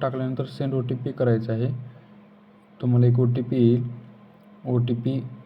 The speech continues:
आल्यानंतर ते खालती एंटर ओटीपी या बॉक्समध्ये तुम्हाला टाकायचं आहे. ओटीपी टाकल्यानंतर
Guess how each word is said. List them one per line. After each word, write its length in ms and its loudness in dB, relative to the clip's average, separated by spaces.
आल्यानंतर 420 4
ते 280 -4
खालती 340 0
एंटर 340 4
ओटीपी 580 -2
या 120 4
बॉक्समध्ये 560 2
तुम्हाला 340 0
टाकायचं 480 2
आहे. 200 -2
ओटीपी 340 0
टाकल्यानंतर 800 -2